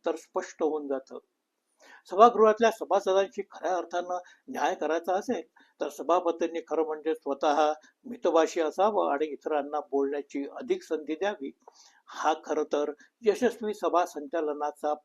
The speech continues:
पहिला पाठ. इथं मात्र परिस्थिती वेगळी. कुणीही बोलायला उभं राहिलं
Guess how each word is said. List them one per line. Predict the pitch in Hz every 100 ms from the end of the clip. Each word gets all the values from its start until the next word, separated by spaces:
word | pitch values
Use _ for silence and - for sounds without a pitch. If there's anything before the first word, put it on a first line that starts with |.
| _
पहिला | 151 135 139 143
पाठ. | 139 117 - - _ _ _ _ _ _ - _ -
इथं | 202 214 214
मात्र | 180 185
परिस्थिती | 185 175 175 - 170 180
वेगळी. | 185 202 175 - _ _ _ _ -
कुणीही | 180 180 190
बोलायला | 160 165 175 170
उभं | 175 165 185
राहिलं | 208 190